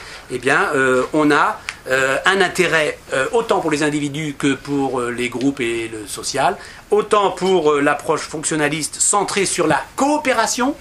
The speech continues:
Il y a les coopératives agricoles, euh, les mutuelles coup dur, les mutuelles bétail, et cetera, qui ont intéressé Placide Rambaud et, et, euh, et Madras. Donc, comme si, euh,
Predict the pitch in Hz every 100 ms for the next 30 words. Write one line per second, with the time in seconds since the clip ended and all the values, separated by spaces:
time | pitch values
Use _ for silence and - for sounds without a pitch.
0 | - - - - - - - 147 131 127
1 | - - 123 - 151 147 135 - 143 123
2 | 110 113 123 120 127 120 113 110 123 139
3 | - 135 - 139 117 127 135 123 123 131
4 | 113 127 131 127 113 117 135 - 131 113
5 | 123 117 - 135 - - 123 113 127 131
6 | 110 - - - 110 113 110 107 107 107
7 | 110 104 131 220 - - - - - 147
8 | - 151 170 156 - 196 226 - - -
9 | - 131 127 127